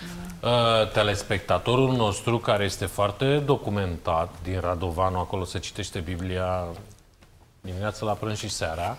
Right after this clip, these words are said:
Speaker 2: a dat și referințele biblice, Levitic șapte cu șapte și paisprezece cu treisprezece, unde se spune explicit ce se întâmpla cu animalul de la jertfa pentru vină și jertfa de ispășire.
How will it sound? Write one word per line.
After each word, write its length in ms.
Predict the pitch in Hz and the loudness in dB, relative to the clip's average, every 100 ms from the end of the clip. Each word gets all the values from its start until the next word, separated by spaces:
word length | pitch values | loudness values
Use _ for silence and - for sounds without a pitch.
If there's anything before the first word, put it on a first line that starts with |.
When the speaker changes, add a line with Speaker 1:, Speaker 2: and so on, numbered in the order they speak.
| - - - - - | -12 -20 -20 -20 -4
Speaker 2:
a 160 | 101 98 | 2 2
dat 260 | 101 123 | 4 2
și 140 | - 139 | 2 0
referințele 680 | 156 - 156 160 - 151 143 | 2 2 2 2 2 2 2
biblice, 680 | 120 110 90 85 - 80 - - | 2 0 -2 -4 -6 -8 -10 -8
Levitic 440 | 95 98 113 107 | -4 -4 -4 -2
șapte 340 | - 110 - 104 | 0 0 -2 -6
cu 80 | |
șapte 380 | 98 - 113 - | -4 -2 -2 -2
și 140 | 123 - | -6 -2
paisprezece 500 | 117 110 131 113 131 | -4 -2 -4 -4 -4
cu 120 | - | -4
treisprezece, 520 | - 156 - 117 - | 0 2 2 -2 -2
unde 120 | 104 | -2
se 80 | 101 | -2
spune 480 | 98 - 127 143 147 - - - _ | -4 -2 0 2 0 -4 -18 -20 _
explicit 1000 | - 139 - - - 151 143 - 262 262 | 0 0 0 -2 2 4 4 4 4 4
ce 140 | - 147 | 4 4
se 160 | - | 4
întâmpla 1000 | 131 123 120 107 87 117 147 196 - - - - | 2 2 2 0 0 6 8 8 6 -4 -16 -6
cu 280 | 147 196 - - | -2 0 -2 -8
animalul 1000 | - 143 139 127 151 185 170 170 170 - 123 | -2 0 2 4 8 8 10 6 4 0 4
de 80 | |
la 160 | 143 135 | 6 6
jertfa 440 | 110 165 - 131 | 6 4 4 2
pentru 340 | 113 117 107 117 | 2 2 0 0
vină 380 | 107 175 190 180 | 0 0 0 -2
și 260 | - 165 | -2 -4
jertfa 400 | 135 160 160 160 | 0 -2 0 0
de 120 | 160 | 2
ispășire. 600 | 170 - 185 170 190 117 | 0 0 -2 0 2 0